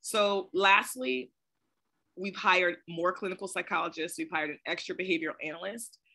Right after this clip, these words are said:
Our students overwhelmingly are so happy to be at school, but we know if we don't take care of the whole child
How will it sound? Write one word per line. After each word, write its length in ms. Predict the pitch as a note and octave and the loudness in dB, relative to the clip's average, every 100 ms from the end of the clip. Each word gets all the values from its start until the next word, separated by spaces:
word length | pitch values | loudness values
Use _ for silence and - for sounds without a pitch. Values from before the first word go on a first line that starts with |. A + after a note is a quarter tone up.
| _ _ _ _ _ _ F#3+ | _ _ _ _ _ _ 2
Our 100 | G3 | 2
students 400 | - A#3 B3+ - | 0 -2 -2 -2
overwhelmingly 640 | F#3 F3+ D#3+ D3+ D#3+ D#3+ | -2 -2 -4 -8 -6 -4
are 100 | D3+ | -4
so 340 | - - D#3+ | -2 0 0
happy 280 | G3 E3 D#3+ | 2 0 0
to 60 | D3+ | -2
be 160 | D3+ C#3 | -2 -4
at 120 | - | -6
school, 500 | - D3 C#3+ G#3 A3+ _ _ _ _ _ _ _ - | -8 -6 -6 -6 -10 _ _ _ _ _ _ _ -2
but 160 | F#3 | 0
we 120 | F3+ F#3 | 2 2
know 200 | F3+ F#3 | 4 4
if 140 | F#3 | 0
we 80 | F3+ | -4
don't 260 | F3 F3 | -4 -4
take 220 | - E3+ F3 | -6 -6 -4
care 140 | E3 | -4
of 100 | D#3 | -4
the 80 | E3+ | -6
whole 160 | C#3+ | -6
child 540 | - C3+ C#3 C#3+ C#3 | -4 0 0 0 -4